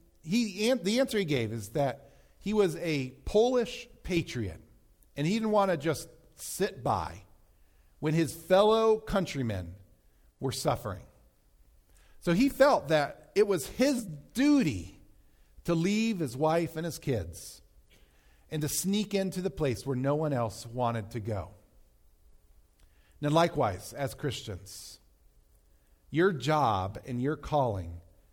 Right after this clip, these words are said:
is to share the news of Jesus Christ with others.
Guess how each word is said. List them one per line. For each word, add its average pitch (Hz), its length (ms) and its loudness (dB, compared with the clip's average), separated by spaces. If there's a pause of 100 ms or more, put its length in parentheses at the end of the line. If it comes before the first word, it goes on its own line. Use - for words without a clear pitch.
(140)
is 135 180 -6
to 123 80 -8
share 160 500 0
the 135 120 -4
news 139 460 0
of 98 100 -8
Jesus 123 380 -8
Christ 107 440 -6
with 101 140 -8
others. 82 580 -10